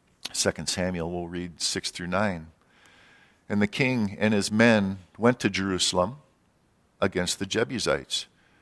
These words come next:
the inhabitants of the land." Now, they were Canaanites, and when they had come into the land, they were to remove all the Canaanites, but nobody could take care of Jebus.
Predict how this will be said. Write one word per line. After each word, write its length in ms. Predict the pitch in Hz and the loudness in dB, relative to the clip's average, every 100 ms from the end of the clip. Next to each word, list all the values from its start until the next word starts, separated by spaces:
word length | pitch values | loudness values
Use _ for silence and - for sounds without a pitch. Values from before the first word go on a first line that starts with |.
| _ - | _ -4
the 100 | 95 | -2
inhabitants 680 | 92 107 113 - 120 113 | 6 6 6 2 -4 2
of 160 | 113 104 | 0 2
the 80 | 104 | 2
land." 460 | 107 107 85 78 76 _ _ _ _ _ _ - - | 2 2 0 -4 -12 _ _ _ _ _ _ -20 -8
Now, 140 | 82 | -6
they 140 | 87 98 | -2 -2
were 140 | 101 _ | -2 _
Canaanites, 680 | - 123 117 90 85 82 - | -8 -4 -2 -2 -4 -4 -8
and 140 | 87 87 | -6 -4
when 140 | 90 | -2
they 100 | 90 | -2
had 120 | 87 | -2
come 160 | - 98 | -2 -2
into 220 | 98 98 | -2 -4
the 80 | 92 | -2
land, 300 | 95 101 101 | 0 0 -2
they 80 | 90 | -4
were 80 | |
to 160 | - 98 | -6 -8
remove 360 | 92 98 104 90 | -6 -2 -2 0
all 140 | 82 | -2
the 80 | 78 | -6
Canaanites, 580 | - 82 82 82 76 - | -10 -8 -4 -4 -4 -8
but 160 | - | -4
nobody 280 | 95 95 90 | -2 0 -2
could 180 | - - | -8 -6
take 200 | 92 - | -6 -2
care 200 | 110 98 | 2 2
of 80 | 80 | 2
Jebus. 580 | 98 101 80 80 - | -2 -2 -10 -10 -10